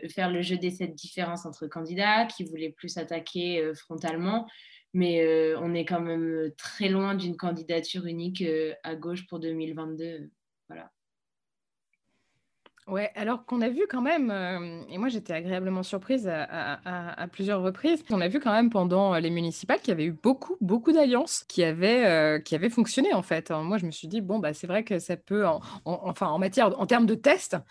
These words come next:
Speaker 2: c'était assez encourageant. Donc bon, on verra, euh, ce qui va se passer aussi dans les autres régions quand même. Ça peut être intéressant de jeter un œil. C'est vrai qu'on parle pour le moment de l'Île-de-France, ça reste une région importante, mais il n'y a pas que celle-ci. Donc il faut voir un peu ce qui va, ce qui va se passer ailleurs. Vous avez, euh,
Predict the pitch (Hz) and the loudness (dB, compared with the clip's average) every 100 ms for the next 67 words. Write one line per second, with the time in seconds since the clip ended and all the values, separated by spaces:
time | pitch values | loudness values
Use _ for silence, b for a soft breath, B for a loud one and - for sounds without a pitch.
0 | b b - 202 180 185 262 262 202 208 | b b -4 2 2 4 4 6 4 4
1 | 202 190 B B B B 175 147 160 156 | 2 -2 B B B B -8 -6 -4 -4
2 | 185 190 247 339 302 233 190 180 - 180 | 0 4 6 8 8 6 4 -2 -4 2
3 | 190 190 185 208 233 226 202 180 170 180 | 2 2 0 0 -2 0 2 4 2 0
4 | 180 170 196 381 - 175 160 160 _ - | 0 0 2 0 0 -2 -2 -6 _ -12
5 | 180 - 170 170 170 160 170 202 190 170 | -8 -4 -4 -4 -4 -2 -2 0 0 -2
6 | 170 202 262 254 196 196 190 190 196 190 | -2 2 4 2 2 2 2 0 0 0
7 | 190 175 185 196 170 170 180 - 247 240 | -4 -2 0 0 0 -4 -4 0 0 0
8 | 180 165 - 170 165 170 170 180 185 330 | -4 -4 -4 -2 0 0 0 -2 0 0
9 | 220 175 156 185 185 190 190 180 269 330 | 0 -2 -2 -2 -2 -4 -4 -4 -2 -4
10 | B B B B 170 - 180 175 202 202 | B B B B -8 -6 -6 0 0 2
11 | 170 208 - - 170 170 165 156 151 - | -2 -4 -6 -4 0 2 2 0 -4 -6
12 | 170 170 190 185 190 196 294 240 214 214 | -4 -2 -2 0 0 2 4 4 2 2
13 | 262 240 208 202 | 2 2 2 -2